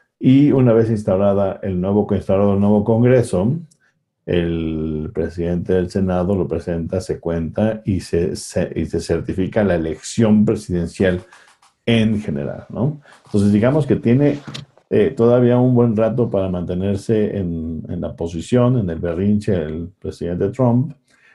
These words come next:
y tiene un buen rato para seguir descarrilando los esfuerzos de, em,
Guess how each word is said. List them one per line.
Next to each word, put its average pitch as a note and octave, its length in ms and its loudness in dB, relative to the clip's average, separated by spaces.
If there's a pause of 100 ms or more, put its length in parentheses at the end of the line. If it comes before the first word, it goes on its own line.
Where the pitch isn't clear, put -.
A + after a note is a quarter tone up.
(140)
y B2+ 360 4
tiene G#2 560 2
un G2 180 -2
buen G#2 180 2
rato G2 540 0
para E2+ 220 0
seguir G#2 500 0
descarrilando G2 840 2
los E2+ 440 -4 (480)
esfuerzos G#2 920 2
de, F#2 480 0 (100)
em, E2+ 640 -6